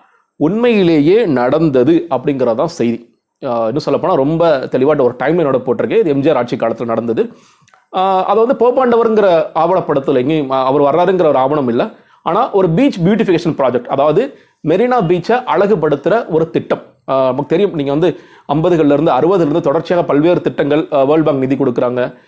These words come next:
ஆ, தொடர்ச்சியாக வந்து மெரினா பீச் இன்னைக்கு வரைக்கும் நம்ம பார்த்துட்டு தான் இருக்கோம் இல்லையா? அதுல ஒரு பெரிய அரசியல் நடந்துட்டே இருக்கு. மெரினா சுத்தப்படுத்தணும், மெரினா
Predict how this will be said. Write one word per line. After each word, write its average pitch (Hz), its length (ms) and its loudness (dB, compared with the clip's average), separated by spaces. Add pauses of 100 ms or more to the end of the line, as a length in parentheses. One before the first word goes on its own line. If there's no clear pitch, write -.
(220)
ஆ, 151 40 0
தொடர்ச்சியாக 208 580 0
வந்து 185 220 0
மெரினா 180 340 0
பீச் 156 140 -2
இன்னைக்கு 190 260 2
வரைக்கும் 208 120 0
நம்ம 214 140 0
பார்த்துட்டு 165 240 0
தான் 156 120 -2
இருக்கோம் 123 180 -2
இல்லையா? 123 140 2
அதுல 139 220 0
ஒரு 139 80 0
பெரிய 156 200 2
அரசியல் 143 340 0
நடந்துட்டே 135 220 -2
இருக்கு. 131 220 0
மெரினா 143 240 -2
சுத்தப்படுத்தணும், 135 560 -2
மெரினா 139 200 -2